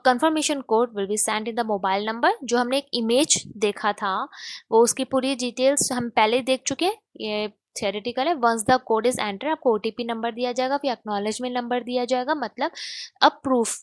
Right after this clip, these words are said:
कि हाँ भाई आपका जो डॉक्यूमेंट्स डिटेल सबमिट हो गया है। Once the application is approved, जो जीएसटीएन आपको अलॉट हो जाएगा, किसमें? आपको फॉर्म सिक्स मिल जाएगा, फॉर्म G-, जीएसटी registration six। It is also specified in the report that the application would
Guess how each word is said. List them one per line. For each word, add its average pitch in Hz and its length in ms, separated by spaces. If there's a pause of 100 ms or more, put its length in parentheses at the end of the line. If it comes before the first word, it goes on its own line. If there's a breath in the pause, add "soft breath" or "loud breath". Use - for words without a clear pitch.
(140)
कि 233 80
हाँ 208 220
भाई 254 120
आपका 220 400
जो 214 140
डॉक्यूमेंट्स 214 560
डिटेल 220 280
सबमिट 202 480
हो 185 100
गया 175 160
है। 185 180 (440)
Once 254 140
the 247 200
application 254 480
is 269 80
approved, 302 500
जो 247 120
जीएसटीएन 220 600
आपको 233 220
अलॉट 202 320
हो 226 60
जाएगा, 233 380 (460 loud breath)
किसमें? 349 360
आपको 285 280
फॉर्म 220 400
सिक्स - 380
मिल 214 160
जाएगा, 185 420 (480 loud breath)
फॉर्म 277 340
G-, - 240
जीएसटी 220 540 (120)
registration 208 640
six। - 400 (400 loud breath)
It 262 60
is 285 140
also 233 340
specified 214 640
in 208 100
the 196 80
report 240 320
that 226 160
the 202 140
application 285 540
would 285 140